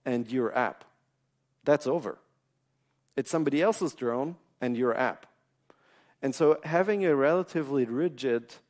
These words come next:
system right now with Mavlink is actually not a bad thing. It's, in a way, the embedded limitation of being rigid forced people to kind of accept, like, "Yeah, it's, like, it's not exactly what I want, but it's close enough, so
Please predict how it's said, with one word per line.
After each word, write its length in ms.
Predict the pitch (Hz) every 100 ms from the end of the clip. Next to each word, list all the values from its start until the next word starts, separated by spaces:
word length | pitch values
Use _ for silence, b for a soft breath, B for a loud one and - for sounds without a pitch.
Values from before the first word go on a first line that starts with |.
| _
system 500 | - 208 214 131 117
right 240 | 117 110
now 240 | 120 123 127
with 180 | 120
Mavlink 460 | 117 160 202 170 131
is 100 | 127
actually 300 | 160 - 139
not 320 | 127 139 160
a 40 | 151
bad 300 | 143 147 -
thing. 280 | - - - _ _ b b b b b b b b b _ _ _ _ -
It's, 180 | 139 -
in 140 | 185 160
a 80 |
way, 300 | 131 156 185
the 140 | 160 139
embedded 460 | 135 139 175 185
limitation 600 | 139 139 131 - 190 -
of 180 | 120 110
being 300 | 165 226 208
rigid 380 | 131 127 127 123
forced 440 | - 160 170 -
people 400 | - 160 160 135 123 -
to 300 | 139 127 120 b b b -
kind 240 | 160 156
of 100 | 143
accept, 500 | 131 - 147 151 -
like, 260 | 131 127 -
"Yeah, 280 | 127 135
it's, 500 | 131 123 123 - -
like, 320 | 117 117 - -
it's 220 | 113 -
not 140 | 123
exactly 380 | 110 123 139 175
what 180 | 165 170
I 80 | 165
want, 300 | 165 180 -
but 120 | 107
it's 120 | 104
close 280 | - 123 -
enough, 260 | 113 170 -
so 180 | 117